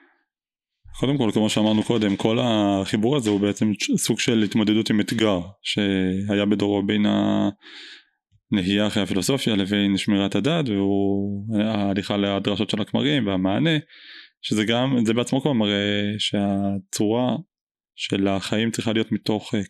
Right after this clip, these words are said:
קשב לבעיות ולמצוא פתרונות לבעיות הדור. אבל, אה, יש את הדוגמה, אפשר לומר דוגמה קלאסית, שגם, אה, אומצה על ידי פוסקי הדורות,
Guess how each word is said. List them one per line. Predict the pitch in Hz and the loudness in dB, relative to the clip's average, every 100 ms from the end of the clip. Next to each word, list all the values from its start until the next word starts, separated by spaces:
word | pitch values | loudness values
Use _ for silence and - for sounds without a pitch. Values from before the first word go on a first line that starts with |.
| - | -2
קשב | 123 - 101 92 | -2 0 -2 -2
לבעיות | 101 98 98 101 98 131 147 | -2 -2 0 0 0 0 0
ולמצוא | 110 101 98 104 113 127 - 113 | -2 -2 -2 -2 -4 -6 -4 -4
פתרונות | 123 117 117 | 0 0 2
לבעיות | 107 104 104 | 2 2 0
הדור. | 110 107 95 - - - - - - _ _ - 101 | 2 2 0 -4 -14 -12 -12 -16 -20 _ _ -6 -2
אבל, | 98 98 98 | -2 0 0
אה, | 98 95 95 120 | 0 0 0 0
יש | - | -2
את | 135 | -2
הדוגמה, | 123 110 107 107 110 117 120 117 113 107 104 104 107 | 0 0 0 0 2 2 0 0 0 0 0 -2 -4
אפשר | 104 113 | -6 -2
לומר | 110 107 | 0 0
דוגמה | 104 110 | 0 0
קלאסית, | - 156 - 190 | 0 -2 0 -4
שגם, | - 110 104 110 113 113 110 - _ _ _ _ _ _ _ - | -2 -4 0 0 0 0 -2 -8 _ _ _ _ _ _ _ -2
אה, | 117 107 | 0 2
אומצה | 127 107 95 143 127 | 2 0 0 0 0
על | 104 | 0
ידי | 110 | 0
פוסקי | - - 117 | -2 -2 0
הדורות, | 107 104 170 147 165 - | 0 2 0 0 -4 -12